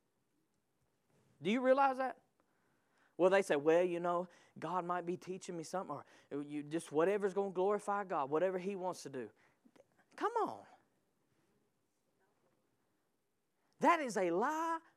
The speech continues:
from the pit of hell. And see, it lets you know, see, they're questioning God's love. See, when you know God's love, you know that it's not God's will for you to be sick. He said, "I come to give you health." Amen?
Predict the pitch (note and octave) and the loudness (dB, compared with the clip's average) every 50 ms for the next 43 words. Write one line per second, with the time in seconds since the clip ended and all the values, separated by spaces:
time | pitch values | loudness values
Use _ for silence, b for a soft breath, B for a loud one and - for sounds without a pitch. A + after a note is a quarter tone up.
0 | b _ - - - G#3+ G3 F#3 E3 D3 - - D4 E4+ E4 E4+ D4+ - D4 D4+ | b _ -8 -2 0 0 0 0 -2 -6 -6 -4 -6 -4 -4 -6 -6 -4 -4 -4
1 | A3+ C#3 A2 - - - _ _ _ _ _ _ _ _ _ _ _ _ _ _ | -4 -4 -8 -12 -18 -20 _ _ _ _ _ _ _ _ _ _ _ _ _ _
2 | _ _ _ _ _ _ _ _ _ _ _ _ _ _ _ _ _ - G3 G#3 | _ _ _ _ _ _ _ _ _ _ _ _ _ _ _ _ _ -4 -4 -4
3 | - - C#4+ D4+ C#4+ A3 A3 A3 F3+ F#3 A#3 C4+ E4 E4 - - - C4 B3 B3 | -2 -2 -4 -4 -2 0 0 0 0 2 2 2 2 2 0 -4 -4 -4 -2 0
4 | D4+ E4+ D#4+ B3 b b b b - - - C4+ D#4 A3+ B3 A3+ A3+ - - - | 2 2 2 0 b b b b -2 2 2 2 6 6 6 6 4 2 -2 0
5 | C#4+ E4+ F4 - - - B3+ A#3+ A3+ G#3+ G#3 G3 G#3+ A#3 A3+ G#3+ - - G#3 C4+ | 0 0 0 -2 -6 -8 -6 -6 -6 -6 -6 -6 -6 -6 -6 -6 -8 -10 -8 -6
6 | E4 E4+ C4+ D#3 A#2 - - - - - _ _ _ _ _ _ _ _ _ _ | -4 -4 -4 -4 -6 -10 -14 -20 -20 -20 _ _ _ _ _ _ _ _ _ _
7 | _ _ b b b b b b b b - - - C#4 D#4+ B3 B3+ B3+ A#3+ C4+ | _ _ b b b b b b b b -2 2 4 4 4 4 4 4 4 2
8 | E4+ E4 D#4+ D4 C#4 A#3 G#3 A#3+ A#3 A#3 G#3 G3 D4 E4 E4 B3 A#3+ D4 D#4+ D#4+ | 2 4 6 6 6 6 8 8 8 8 6 6 6 6 6 6 2 0 0 2
9 | G3 B3+ A3+ A3+ F#3+ G#3+ D#4 - - F4+ F4 F4 D4+ B3+ B3+ A#3+ A3+ F#3 E3+ G#3 | 2 2 2 2 2 2 0 2 2 2 2 2 2 4 4 4 4 4 4 4
10 | G3 F3 - E3+ F#3 F3 D#3 D3+ D3+ C#3+ C3+ - - F3 A#3 C#4 - C4 D#4 D4+ | 4 4 2 -2 -6 -6 -4 -2 -2 -4 -2 -2 0 0 0 0 0 0 -2 0
11 | - - A#3+ G#3+ G3+ B3+ E4+ - - C4 A3 G#3 F#3+ F3 E3+ G#3+ A#3 G#3 A#3 A3+ | 2 0 2 4 4 4 4 4 2 0 0 0 -2 -2 -2 -4 -4 -2 -4 -2
12 | G#3+ D#4 F#4 E4+ C#3 - - - C#3+ E3+ F#3 G#3+ B3+ D#4 | -2 -2 -2 -2 -4 -6 -8 -8 -6 -4 -2 -2 -2 -4